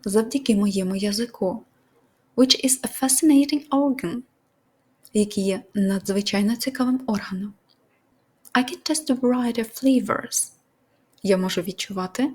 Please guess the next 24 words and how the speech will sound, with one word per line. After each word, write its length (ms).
різноманітні 720
смаки. 540
From 280
the 40
sweetness 600
of 220
candy 320
and 280
fruits. 460
Від 220
солодкості 880
цукерок 520
і 20
фруктів. 540
To 200
the 200
sourness 480
of 300
lemons 480
and 140
the 60
saltness 600
of 180
chips. 460